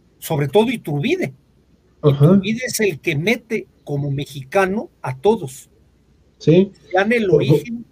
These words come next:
Speaker 1: que fueran.
Speaker 2: Sí, curiosamente, por más que le refunfuña a ciertos políticos actuales, pero bueno, o sea, pero sí, o sea, ya existía esa constitución y todo,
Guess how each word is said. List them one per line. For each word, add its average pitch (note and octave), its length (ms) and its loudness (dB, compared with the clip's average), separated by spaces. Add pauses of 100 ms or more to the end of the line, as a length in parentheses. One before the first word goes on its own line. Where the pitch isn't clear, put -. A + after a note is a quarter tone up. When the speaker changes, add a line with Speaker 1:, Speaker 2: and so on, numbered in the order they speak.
Speaker 1:
que D3+ 140 -6
fueran. C3+ 380 -8 (500)
Speaker 2:
Sí, D#3+ 200 0
curiosamente, F3+ 920 8
por B2+ 360 6
más C#3+ 220 6
que D#3 140 8 (220)
le A2+ 280 6
refunfuña C3+ 720 6
a A#2+ 40 4
ciertos C#3 560 4
políticos B2 520 0
actuales, B2 560 2 (500)
pero C#3 240 10
bueno, D3+ 420 8
o D#3+ 120 4
sea, F3 340 8
pero G3 460 8
sí, C4+ 260 8
o A3+ 80 12
sea, A3 140 8
ya A#3+ 60 8
existía C#4 300 2
esa C#4 160 2
constitución E3 680 4
y E3 80 4
todo, D#3 400 6